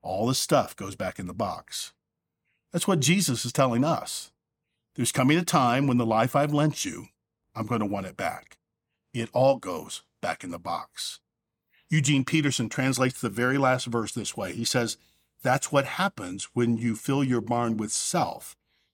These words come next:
and not with God." So how do we move against this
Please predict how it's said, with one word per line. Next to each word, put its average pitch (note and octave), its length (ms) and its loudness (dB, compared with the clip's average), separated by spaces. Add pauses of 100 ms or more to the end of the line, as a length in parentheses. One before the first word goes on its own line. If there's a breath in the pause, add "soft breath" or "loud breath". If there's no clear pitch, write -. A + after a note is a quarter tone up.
and A#2 160 0
not G2+ 220 -2
with F#2+ 160 -10
God." - 340 -10 (880)
So - 140 0
how - 240 4
do C#4+ 100 4
we A3+ 160 2
move D3 460 6
against C3+ 360 0
this C3 280 0